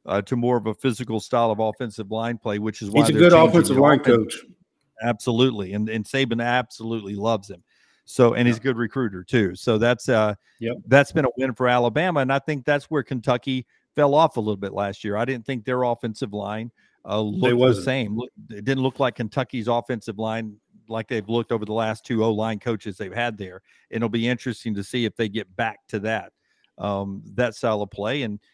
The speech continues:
Speaker 1: if you get a little bit more protection, I think you got a quarterback that'll quickly make you forget Will Levis. And I think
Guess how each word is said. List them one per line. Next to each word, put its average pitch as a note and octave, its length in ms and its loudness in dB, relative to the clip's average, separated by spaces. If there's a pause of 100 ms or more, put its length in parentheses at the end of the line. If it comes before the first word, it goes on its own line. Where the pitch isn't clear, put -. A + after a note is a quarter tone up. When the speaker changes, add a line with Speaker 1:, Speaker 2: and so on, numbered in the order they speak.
(160)
Speaker 1:
if G#2+ 160 -10
you A#2 60 -4
get A#2 60 2
a A2+ 60 2
little A#2+ 100 0
bit A#2 160 -4
more A2+ 160 0
protection, B2+ 600 -4
I A#2 80 0
think A#2+ 200 -8
you A2+ 80 -10
got G#2+ 140 -2
a G#2 60 -6
quarterback B2 680 -2 (280)
that'll G#2+ 220 -2
quickly A#2+ 380 -4
make A2+ 240 0
you G#2+ 100 -6
forget A2 300 -4
Will G#2+ 240 0
Levis. A2 420 -4
And G#2 100 -8
I G#2 60 -6
think A2 280 -8